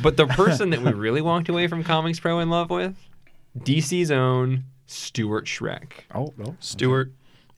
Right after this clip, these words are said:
Speaker 3: we really like you.
Speaker 1: We really like you. I know you're not gonna hear this, but come October, when it's Shrektober, we're doing a all Shrek, all Stuart Schreck, all perfectly acceptable podcast episode.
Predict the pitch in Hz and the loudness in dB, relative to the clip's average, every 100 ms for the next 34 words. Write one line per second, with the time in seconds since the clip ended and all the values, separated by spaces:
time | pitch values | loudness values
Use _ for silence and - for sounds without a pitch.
0 | _ _ _ _ - 135 113 117 107 92 | _ _ _ _ -4 0 2 4 4 2
1 | 85 - - 165 143 135 143 123 113 107 | 0 -4 0 2 4 4 4 4 4 2
2 | 104 107 107 113 - _ 120 131 185 175 | 0 -4 -6 -6 -12 _ -6 0 2 2
3 | 165 139 127 170 185 185 - - - 123 | 0 -2 0 2 2 0 -6 -4 2 2
4 | - 160 151 131 131 165 170 254 370 - | 4 2 4 2 0 0 2 0 -4 -6
5 | - 131 120 - - - - 117 117 156 | -8 0 0 0 -6 -8 0 0 0 0
6 | 151 165 214 135 139 143 135 113 113 113 | 0 2 0 0 0 2 2 2 0 0
7 | 104 143 147 151 - 151 127 131 - - | 2 4 6 2 0 2 2 0 -10 -20
8 | - 170 202 214 190 156 - 151 143 135 | 2 4 4 4 4 4 4 4 4 0
9 | - - 151 160 143 156 143 139 131 139 | -6 4 4 4 2 0 2 0 2 2
10 | 127 127 123 120 113 117 110 113 107 - | 2 0 2 2 4 0 2 -2 -2 -6
11 | 101 104 | -6 -6